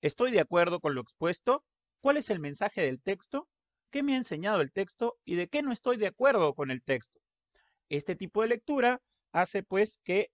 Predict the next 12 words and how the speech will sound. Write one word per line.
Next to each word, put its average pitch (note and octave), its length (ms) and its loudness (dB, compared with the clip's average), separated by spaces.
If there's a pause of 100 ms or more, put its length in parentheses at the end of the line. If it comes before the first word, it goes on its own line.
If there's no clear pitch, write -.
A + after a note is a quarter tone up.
(180)
eh, C3 160 -2
nuestra C3+ 340 -4
comprensión C#3 440 -6
del F#3+ 180 -6
texto G#3 300 -4
no C4 100 -2
solamente F#3 540 -4
sea F#3+ 380 2 (100)
del F3 280 -2
significado C#3 840 4
del B2 160 -4
texto, C#3 420 0